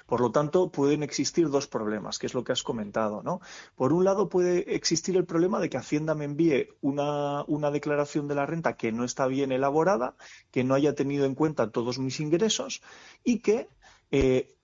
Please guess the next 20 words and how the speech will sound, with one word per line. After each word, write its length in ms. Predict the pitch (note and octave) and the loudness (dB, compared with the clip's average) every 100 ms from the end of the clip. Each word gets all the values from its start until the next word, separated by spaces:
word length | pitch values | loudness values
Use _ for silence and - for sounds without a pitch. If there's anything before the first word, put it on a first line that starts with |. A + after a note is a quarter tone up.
| - | -4
en 240 | C3+ C3+ C#3 | -2 0 2
un 160 | F#3+ | 2
plazo 340 | F#3+ G#3 G#3 C3+ | 2 0 2 0
de 120 | - | 2
cuatro 420 | E3 F3+ F#3 F#3+ | 2 2 2 0
años 340 | G3+ G3 A#3+ | 2 0 -2
la 260 | F3 C3 B2+ | 2 2 2
propia 380 | F3 G#3+ G3+ D3+ | 2 0 2 0
Hacienda 420 | - F#3+ F#3 C3 | 0 -2 2 2
lo 140 | B2+ | 2
detecte 640 | F3+ F#3 G#3+ G#3+ - G#3+ C4 - - | 2 0 -2 -2 -4 -4 -4 -16 -4
y 100 | D3 | 0
me 140 | C#3 | 2
diga, 200 | C#3+ C3 | 4 4
"Oiga, 240 | B2+ D#3 B2+ | 2 2 0
mire, 240 | D3+ C3+ A#2 | 0 0 0
usted 340 | - C#3 C3+ | 0 0 2
dio 460 | C3+ D3+ C#3+ C#3+ C#3 | 2 4 4 4 4
el 80 | |
ok 160 | C#3 C3+ | 2 2